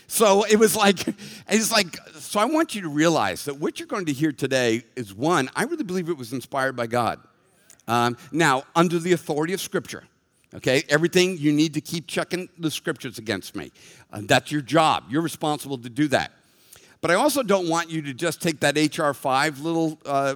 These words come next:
soliloquy and, and, and apply it to the sermon and, "Oh, he's talking about them." No, this is for us. This is for our church. This is for us sitting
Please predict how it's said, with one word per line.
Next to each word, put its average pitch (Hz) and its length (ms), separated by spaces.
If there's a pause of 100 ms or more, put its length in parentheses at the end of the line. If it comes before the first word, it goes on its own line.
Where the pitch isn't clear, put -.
(120)
soliloquy 156 720
and, 131 240
and, 139 280
and 131 160
apply 151 360
it 135 160
to 131 80
the 123 140
sermon 147 420
and, 120 120 (240)
"Oh, - 80
he's 240 160
talking 202 300
about 147 300
them." 123 280 (460)
No, 113 340 (100)
this 147 240
is 151 60
for 131 220
us. - 360 (460)
This 127 180
is 156 100
for 156 260
our 143 220
church. 90 420
This 131 260
is 135 80
for 151 300
us 123 180
sitting 131 420